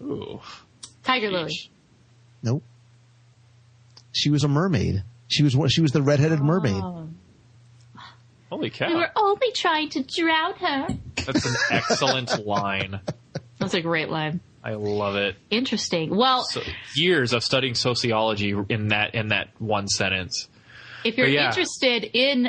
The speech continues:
Speaker 2: Tinkerbell, there was a book that was released in twenty thirteen. It was called Tinkerbell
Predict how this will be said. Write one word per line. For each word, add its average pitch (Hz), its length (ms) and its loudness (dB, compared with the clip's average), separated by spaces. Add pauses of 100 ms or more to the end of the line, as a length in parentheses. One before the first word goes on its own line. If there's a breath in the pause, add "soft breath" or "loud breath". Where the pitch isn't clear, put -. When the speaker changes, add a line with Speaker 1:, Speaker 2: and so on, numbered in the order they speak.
Speaker 2:
Tinkerbell, 208 800 0
there 190 140 4
was 185 180 2
a 175 80 2
book 254 380 0
that 196 140 2
was 180 140 -2
released 180 380 2
in 180 80 0
twenty 185 260 0
thirteen. 202 460 0
It 180 40 0
was 170 120 -4
called 180 260 0
Tinkerbell 226 600 2